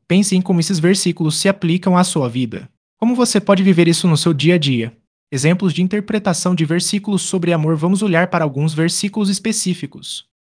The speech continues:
Aqui estão alguns exemplos de como interpretar as mensagens sobre amor em Colossenses três doze menos dezessete,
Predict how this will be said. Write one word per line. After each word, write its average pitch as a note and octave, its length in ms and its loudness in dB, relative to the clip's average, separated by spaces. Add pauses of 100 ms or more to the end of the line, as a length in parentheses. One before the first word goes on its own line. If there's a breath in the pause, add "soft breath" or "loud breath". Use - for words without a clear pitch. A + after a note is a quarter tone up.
(120)
Aqui B2 180 -8
estão F3 280 -2
alguns E3 300 -2
exemplos G3 420 0
de E3 100 -4
como G#3 240 -4
interpretar G3 580 -2
as F3 160 -2
mensagens F#3 600 -2
sobre F#3 260 -2
amor D#3 220 -2
em E3+ 40 -2
Colossenses F#3+ 680 -4
três F3 260 -2
doze F#3 300 0
menos D#3+ 340 -2
dezessete, E3+ 720 -2